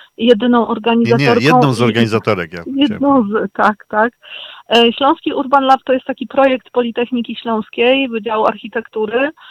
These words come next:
Speaker 1: E, w kilka osób, e, naukowców, ale przy dużej współpracy również osób, mieszkańców miasta i Centrum Inicjatyw Społecznych postanowiliśmy już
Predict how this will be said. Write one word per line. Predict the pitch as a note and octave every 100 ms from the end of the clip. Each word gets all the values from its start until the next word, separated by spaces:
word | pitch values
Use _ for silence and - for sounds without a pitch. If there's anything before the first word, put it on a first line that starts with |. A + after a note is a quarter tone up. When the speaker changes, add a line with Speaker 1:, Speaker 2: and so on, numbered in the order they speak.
| - _ -
Speaker 1:
E, | A3 A3+ A#3
w | G#3+ - B3 B3+ A#3
kilka | - D4 D4 A3+
osób, | B3+ - A#3 -
e, | B3+ A#3+ A#3
naukowców, | A#3+ A#3 - C4 - _ - B3 B3 - -
ale | B3 C#4+ B3+ A3+
przy | - B3
dużej | A#3 B3+ B3+
współpracy | A#3 - B3 - A#3+ - A#3+
również | A#3 A#3 A#3 - - -
osób, | A3 A3+ - A3+ G#3 -
mieszkańców | A#3 A#3 A#3+ A#3+ A#3+ A#3+
miasta | A#3+ A#3 - A#3 A3+ -
i | A3 A3 A3 A3+ _ _ _ -
Centrum | A#3 A#3+ A3+
Inicjatyw | A3+ G#3+ A#3+ A#3 -
Społecznych | - A#3 - C4 C4
postanowiliśmy | B3+ - B3 A#3+ A#3+ A#3+ A3 A#3+ A#3 A3+ _ _ _ _ - - -
już | A#3+